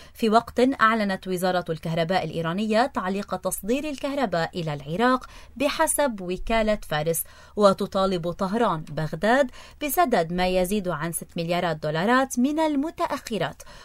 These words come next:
وهي الفواتير المستحقة والتي تمنع العقوبات الأمريكية العراق من دفعها لإيران.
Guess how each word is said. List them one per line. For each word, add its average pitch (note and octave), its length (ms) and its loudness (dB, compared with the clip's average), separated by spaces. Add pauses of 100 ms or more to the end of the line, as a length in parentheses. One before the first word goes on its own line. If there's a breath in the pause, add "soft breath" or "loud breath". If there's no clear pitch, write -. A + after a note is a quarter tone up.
وهي D#4+ 280 4
الفواتير G3 640 2
المستحقة A3+ 920 0
والتي G#3 480 0 (300 soft breath)
تمنع G#3+ 420 0
العقوبات F#3 680 -2
الأمريكية A3 1000 0 (500 loud breath)
العراق A3+ 600 2
من C4 140 4
دفعها G3+ 640 -2 (100)
لإيران. F3 580 -10